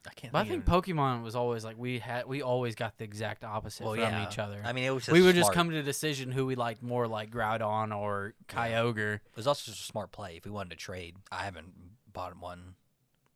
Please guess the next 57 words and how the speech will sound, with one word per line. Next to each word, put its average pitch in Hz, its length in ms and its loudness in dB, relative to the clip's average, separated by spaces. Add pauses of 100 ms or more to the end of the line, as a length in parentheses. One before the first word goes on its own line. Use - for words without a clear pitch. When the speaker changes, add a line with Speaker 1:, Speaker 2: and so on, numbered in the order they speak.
(160)
Speaker 1:
in 82 160 -18
years. 90 560 -14 (760)
You 101 140 -10
got 107 180 -4
me 95 120 -12
one 92 160 -10
for - 100 -14
Christmas. - 680 -12
What 90 120 -10
was 87 180 -12
that? 85 200 -10
Speaker 2:
It - 40 -18 (360)
was 120 100 -12
Speaker 1:
The 110 60 -6
Speaker 2:
X 101 160 -6
Speaker 1:
Ho-, 110 80 -8
Speaker 2:
and 98 80 -8
Y. 107 400 -4 (320)
Speaker 1:
the 95 100 -8
Hawaiian 92 480 -8
one, 85 260 -16
the 92 100 -12
Alolan 90 280 -10
Speaker 2:
Oh, 147 280 8
Speaker 1:
one. 113 80 4
Speaker 2:
Alo-, 110 220 -4
was 131 160 -8
it 180 120 -6
really 196 200 -6
Alolan? 359 520 -4 (560)
I 160 40 2
thought 202 120 -2
it 190 40 0
was 165 120 -4
X 156 240 -2
and 143 100 -2
Y. 139 360 -2 (1300)
Speaker 1:
I 123 100 -6
may 165 180 -2
have 120 240 0
X 104 260 -6
and 92 140 -8
Y, 87 180 -6
but 90 140 -10 (1000)
the 113 60 -4
last 123 300 2
one 160 100 4
I've 113 160 -2
gotten 104 280 0
Speaker 2:
Because 147 220 2
Speaker 1:
was 139 80 2
the 143 40 4
Speaker 2:
I 139 60 6
Speaker 1:
one 143 100 2
you 101 80 0
got 95 300 -2
me. 82 180 -16